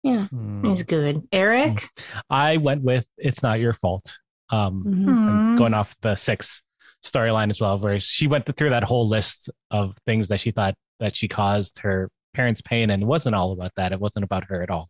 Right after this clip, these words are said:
Speaker 1: No.
Speaker 2: It's about
Speaker 3: Yeah.
Speaker 2: what they were going through at that, you know, however many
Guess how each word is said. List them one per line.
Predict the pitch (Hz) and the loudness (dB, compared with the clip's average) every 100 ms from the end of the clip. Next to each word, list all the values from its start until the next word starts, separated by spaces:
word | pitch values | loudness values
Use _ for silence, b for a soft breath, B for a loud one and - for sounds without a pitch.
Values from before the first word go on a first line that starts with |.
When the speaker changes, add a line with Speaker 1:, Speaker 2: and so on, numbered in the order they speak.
| _ | _
Speaker 1:
No. | 214 | -4
Speaker 2:
It's | 190 | 0
about | 117 107 | 0 0
Speaker 3:
Yeah. | 185 175 | 0 0
Speaker 2:
what | 107 _ | 0 _
they | 127 127 | 0 2
were | 117 | 2
going | 104 104 95 | 2 0 0
through | 107 98 90 | -2 -2 -2
at | - 110 | -4 -2
that, | 101 98 - _ _ - | -2 -4 -8 _ _ -6
you | 98 | -4
know, | 92 - _ _ | -4 -10 _ _
however | - 147 135 135 117 120 | -2 2 2 2 2 2
many | 113 107 101 98 90 | 2 2 2 0 -4